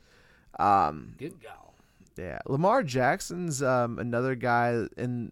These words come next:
Speaker 1: that this year's been going off, too. Um, he had two hundred forty-seven yards, three touchdowns, two interceptions, but he's, he's been doing the damn thing this year. Ingram, um,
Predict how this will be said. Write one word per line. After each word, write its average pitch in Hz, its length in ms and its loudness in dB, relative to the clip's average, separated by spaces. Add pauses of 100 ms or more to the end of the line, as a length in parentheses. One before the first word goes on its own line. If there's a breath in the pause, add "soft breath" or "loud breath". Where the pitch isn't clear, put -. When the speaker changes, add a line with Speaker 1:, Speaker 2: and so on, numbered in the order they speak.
Speaker 1:
that 117 240 -4
this 120 240 -4
year's 120 240 -2
been 113 220 -6
going 113 300 -4
off, 113 300 -6
too. 120 460 -4 (560 soft breath)
Um, 104 440 -4
he 135 260 0
had 135 200 2
two - 120 -2
hundred 131 160 -2
forty-seven 127 440 -4
yards, 123 300 -4
three 123 180 -6
touchdowns, 120 760 -6
two 143 180 -2
interceptions, 123 840 -6
but 117 140 -6
he's, 151 540 -8 (760 soft breath)
he's 196 200 -4
been 262 180 -6
doing 156 220 0
the 135 80 -2
damn 92 280 -4
thing 76 240 -8
this 60 220 -10
year. 73 420 -8
Ingram, 165 880 -2
um, 117 560 -4